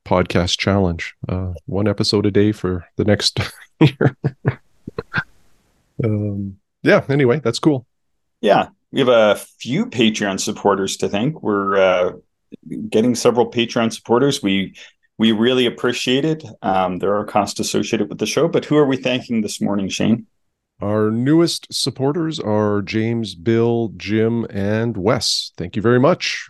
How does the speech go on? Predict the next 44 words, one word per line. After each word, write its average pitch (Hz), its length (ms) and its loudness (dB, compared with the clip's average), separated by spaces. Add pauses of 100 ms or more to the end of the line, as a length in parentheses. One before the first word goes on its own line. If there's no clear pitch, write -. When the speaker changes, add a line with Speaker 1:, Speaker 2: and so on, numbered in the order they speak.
Speaker 1:
Uh, 90 460 -4
yeah, 110 180 2
we 92 180 0
do 104 160 0
really 104 280 0
appreciate 101 560 -2
it. 120 120 0
And, 92 260 -4
and 95 180 -4
thank 104 200 0
you 113 100 2
to 101 100 0
all 98 120 4
of 107 120 2
our 87 80 0
Patreon 85 480 -4
supporters. 127 560 2 (400)
Helps - 260 2
keep - 300 0
the 95 80 0
show 101 260 2
going. 113 400 0 (680)
Speaker 2:
Yeah, 131 260 4 (100)
sometimes 180 640 0
we 131 100 0
also 131 300 0
put 131 140 -4
in 123 120 0
people 117 280 -2
that 113 140 2
renew 104 360 -2
'cause 104 220 -10
we 107 100 -2
get, 101 380 2
um, 85 520 2 (500)
different 113 280 0
notifications 117 760 0
for 92 200 -2
different 101 360 -4
things. 123 420 0
And, 87 440 -4
uh, 87 320 4 (500)
it's 107 200 0
kinda, 90 340 -2